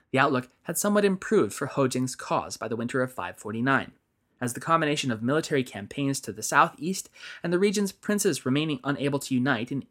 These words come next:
any meaningful fashion led to the downfall of several governors surrounding the capital and allowing Ho to secure much of the region to its southeast, which is modern Zhejiang province. The following spring,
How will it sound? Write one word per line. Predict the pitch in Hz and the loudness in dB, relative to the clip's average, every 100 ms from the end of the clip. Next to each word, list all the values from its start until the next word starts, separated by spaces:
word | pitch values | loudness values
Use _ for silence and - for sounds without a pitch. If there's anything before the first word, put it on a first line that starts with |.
| - | -6
any | 156 | -2
meaningful | 127 127 120 - 113 | 0 0 0 -4 -6
fashion | 160 170 - 127 - _ _ | 0 0 0 -10 -14 _ _
led | 120 131 | 0 0
to | 156 | 0
the | 151 | 2
downfall | 147 139 139 139 | 4 4 4 0
of | - 117 | 0 -4
several | - 143 147 170 | -2 2 4 4
governors | 156 165 123 - - | 4 2 0 -6 -10
surrounding | - 127 117 117 113 | -6 -2 0 0 -2
the | |
capital | 117 135 127 101 - _ _ - | -2 0 0 -2 -10 _ _ -10
and | 113 | -4
allowing | 110 117 131 135 | 0 2 2 2
Ho | - 151 82 | 0 0 0
to | 113 - | -4 -4
secure | 123 131 123 131 | -4 -4 -4 -4
much | 113 131 - | -2 -4 -4
of | 139 | -4
the | 139 | -2
region | 131 151 101 95 | 2 0 0 -8
to | 127 | -6
its | 123 - | -4 -4
southeast, | 107 104 - 202 - - - _ _ _ _ | -4 -6 -6 -4 -4 -6 -10 _ _ _ _
which | - 98 | -12 -10
is | 95 - | -12 -8
modern | 104 104 107 110 | -6 -4 -6 -8
Zhejiang | 113 104 87 85 | -8 -8 -10 -8
province. | - 131 95 - - - _ _ _ _ _ _ _ _ _ _ _ _ _ _ _ _ _ - | -4 -2 -4 -8 -8 -8 _ _ _ _ _ _ _ _ _ _ _ _ _ _ _ _ _ -2
The | 143 | 4
following | 208 240 247 | 8 8 8
spring, | 220 - 175 101 | 4 0 -2 -2